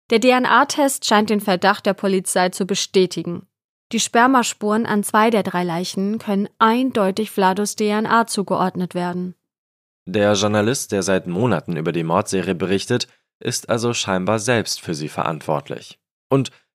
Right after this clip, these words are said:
Speaker 2: nicht nur das. Er hat die Angehörigen der Opfer nach den Morden zu Hause besucht,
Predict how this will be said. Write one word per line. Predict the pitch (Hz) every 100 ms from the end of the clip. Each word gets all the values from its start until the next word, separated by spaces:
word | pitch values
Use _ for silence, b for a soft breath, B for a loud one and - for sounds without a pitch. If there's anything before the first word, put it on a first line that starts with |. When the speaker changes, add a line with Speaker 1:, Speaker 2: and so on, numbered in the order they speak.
| _
Speaker 2:
nicht | 123 135
nur | 123
das. | 101 101 - - - _ _ _ -
Er | 98
hat | 135
die | -
Angehörigen | 95 98 95 98 104 92 107
der | 101
Opfer | 92 - 101 101
nach | 98
den | - 95
Morden | 82 82 95
zu | - 92
Hause | 98 95
besucht, | 104 107 110 - -